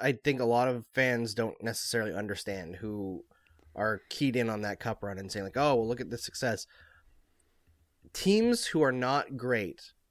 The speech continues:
can have that lightning in a bottle situation where they make the cup final, right? The fact is, if it's not sustainable, it can be fun, but it doesn't necessarily mean a lot.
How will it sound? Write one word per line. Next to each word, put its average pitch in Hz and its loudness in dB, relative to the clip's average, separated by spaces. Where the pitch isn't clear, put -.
can 127 -4
have 123 0
that 117 0
lightning 117 0
in 107 -4
a 101 -4
bottle 101 -2
situation 95 -6
where 90 -10
they 92 -6
make 80 -12
the 80 -14
cup - -12
final, - -14
right? 113 0
The 135 -2
fact 147 6
is, 143 4
if 120 0
it's 120 -2
not 120 0
sustainable, 131 0
it 127 0
can 131 -2
be 101 -4
fun, 123 2
but 110 0
it 107 -2
doesn't 208 2
necessarily 143 0
mean 98 -4
a 78 -6
lot. - -10